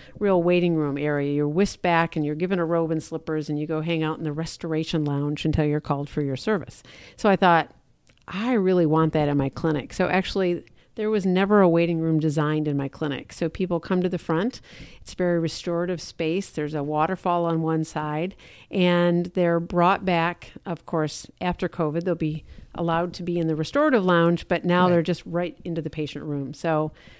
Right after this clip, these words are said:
Speaker 1: we never even planned on a waiting room, but
Speaker 2: So it
Speaker 1: before we
Speaker 2: worked
Speaker 1: could
Speaker 2: out.
Speaker 1: even open, yes, it was on telehealth.
Speaker 2: Yeah. And all the, whenever I hear spa, I just think of cucumbers, and
Speaker 1: <laughs>
Speaker 2: I just
Speaker 1: We
Speaker 2: don't.
Speaker 1: have cucumber water, actually.
Speaker 2: <laughs>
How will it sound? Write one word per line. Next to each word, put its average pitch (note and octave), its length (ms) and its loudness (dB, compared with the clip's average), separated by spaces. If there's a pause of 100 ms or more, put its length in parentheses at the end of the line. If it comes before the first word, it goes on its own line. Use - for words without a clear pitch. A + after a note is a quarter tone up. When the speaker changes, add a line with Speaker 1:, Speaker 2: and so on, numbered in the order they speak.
(100)
Speaker 1:
we G3+ 80 2
never G3 240 2
even F3+ 240 -2
planned F#3+ 440 -4
on E3 140 0
a D3+ 80 -2
waiting D3+ 320 -6
room, F3 280 -8
but E3 240 -4
Speaker 2:
So E4 40 -18
it - 320 -16
Speaker 1:
before E3+ 300 4
we C#4 100 4
Speaker 2:
worked B3 60 0
Speaker 1:
could B3 100 0
Speaker 2:
out. A#3+ 40 2
Speaker 1:
even G#3+ 180 2
open, G3+ 400 2
yes, D3 280 -4
it - 80 -6
was E3 120 -4
on C#3+ 120 -2
telehealth. D3 460 -8 (480)
Speaker 2:
Yeah. - 80 -8 (460)
And G#3+ 160 -14
all G3+ 180 6
the, G3 140 2
whenever E3+ 320 4
I E3+ 40 8
hear E3 160 4
spa, D3+ 320 4
I C3+ 140 0
just B2+ 160 -4
think C3 80 -4
of B2 80 -10
cucumbers, A#2+ 540 -2
and B2 280 -8 (180)
Speaker 1:
<laughs> A#3 200 6
Speaker 2:
I C3+ 200 -2 (600)
just A#2 220 -6
Speaker 1:
We C4 80 2
Speaker 2:
don't. C4 80 0
Speaker 1:
have E4+ 120 -2
cucumber C#4+ 400 -6
water, D#3 300 -6
actually. - 460 4
Speaker 2:
<laughs> - 1120 2